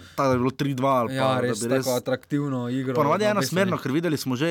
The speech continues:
Speaker 1: derbije, kjer so Domžale lani, se spomnimo, Marjana Pušnika,
Speaker 2: Ja, pa,
Speaker 1: tri nula, ne.
Speaker 2: ja, pa tudi
Speaker 1: Eh,
Speaker 2: Olimpija je takrat zmagala v Domžalah, eh, pod
Speaker 1: Ja,
Speaker 2: Vanoljem.
Speaker 1: pod Vanoljem edino tekmo tisto
Speaker 2: Ja.
Speaker 1: ali pa, ali pa Pušnik-, Pušniku, da je bil lekcijo, eh, ko so Domžale lani se res prehajale po igrišču. Ni pa,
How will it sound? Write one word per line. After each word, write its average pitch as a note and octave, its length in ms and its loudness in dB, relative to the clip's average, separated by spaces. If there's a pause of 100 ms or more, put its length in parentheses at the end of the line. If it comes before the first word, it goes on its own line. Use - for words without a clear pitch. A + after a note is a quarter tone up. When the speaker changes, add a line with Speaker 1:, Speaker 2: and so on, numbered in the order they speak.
Speaker 1:
derbije, B2+ 360 2
kjer A#2 200 -4
so - 100 -10
Domžale A2+ 400 2
lani, A#2 240 2
se G2+ 140 -8
spomnimo, A#2 360 -4
Marjana G#2+ 300 -2
Pušnika, G#2+ 460 -8
Speaker 2:
Ja, G3 140 2
pa, D4 120 0
Speaker 1:
tri B2 100 2
nula, B2 280 2
ne. G#2+ 100 -2
Speaker 2:
ja, G#3+ 120 0
pa F3 120 -2
tudi F3+ 240 0
Speaker 1:
Eh, D3+ 160 4
Speaker 2:
Olimpija - 540 4
je A#2+ 80 2
takrat C3+ 400 -2
zmagala C3 460 -2
v A2+ 40 -4
Domžalah, A#2+ 580 0
eh, A2+ 260 -2
pod A#2 200 -4
Speaker 1:
Ja, D#3 180 4
Speaker 2:
Vanoljem. A2 680 -2
Speaker 1:
pod A#2 180 -2
Vanoljem C3 300 4
edino B2+ 240 2
tekmo B2 280 -2
tisto A#2+ 300 -4
Speaker 2:
Ja. A2 60 4
Speaker 1:
ali A2 80 2
pa, A2 100 0 (140)
ali A2 260 2
pa G#2+ 300 2
Pušnik-, B2 500 -6
Pušniku, - 380 -6
da G#2 80 -4
je G2+ 60 -4
bil A2+ 120 0
lekcijo, A2+ 480 -2 (220)
eh, F#2+ 240 -6
ko F#2 100 -14
so G2 140 -4
Domžale G#2 340 4
lani A2+ 220 2
se - 120 -6
res A2 140 -6
prehajale G#2+ 760 2
po - 140 -12
igrišču. A#2 320 0
Ni C#3+ 160 0
pa, D3 240 4